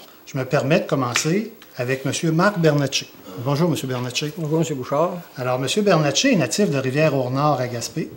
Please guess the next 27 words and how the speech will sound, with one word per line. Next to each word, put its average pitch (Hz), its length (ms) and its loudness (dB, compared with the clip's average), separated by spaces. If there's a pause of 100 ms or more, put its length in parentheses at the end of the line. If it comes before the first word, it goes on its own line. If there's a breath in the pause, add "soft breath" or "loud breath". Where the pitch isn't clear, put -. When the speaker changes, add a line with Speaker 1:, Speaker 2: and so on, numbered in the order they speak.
(640 loud breath)
Speaker 1:
Il 135 80 -2
est 151 140 4
actuellement 202 580 4
le 170 100 2
président 147 720 0 (340)
de 123 140 -6
la 127 160 -2
Légion 151 400 2
royale 147 520 0
canadienne 147 720 -4 (520 loud breath)
à 220 120 2
Gaspé. - 340 -4 (800 loud breath)
Il 135 120 -2
a 151 40 6
été 165 240 4
militaire 214 720 6
au 131 100 0
sein 202 220 2
de 170 80 0
la 147 80 4
force 170 260 2
régulière 147 540 0
de 131 80 -2
mille 165 180 4
neuf 190 200 2
cent 185 180 -2
soixante-treize 143 960 -2